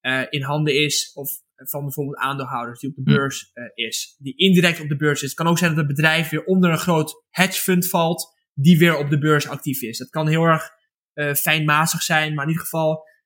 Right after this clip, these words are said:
Speaker 1: waar is een bedrijf primair mee bezig? En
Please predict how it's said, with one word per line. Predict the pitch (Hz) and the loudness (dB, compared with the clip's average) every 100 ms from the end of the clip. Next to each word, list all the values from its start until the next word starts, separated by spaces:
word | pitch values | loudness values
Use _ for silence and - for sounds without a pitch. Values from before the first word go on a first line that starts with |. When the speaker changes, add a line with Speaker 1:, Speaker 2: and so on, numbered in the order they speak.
| _ _ _ _ _ _ _ _ - | _ _ _ _ _ _ _ _ -4
Speaker 1:
waar | 151 170 190 | 2 4 6
is | 196 185 | 4 4
een | |
bedrijf | 170 160 165 165 - - _ | 2 4 4 2 -6 -16 _
primair | 180 165 175 170 | 2 4 4 4
mee | 156 | 2
bezig? | 143 135 131 - 123 - | 2 0 -2 -4 -8 -8
En | - 147 | -2 -2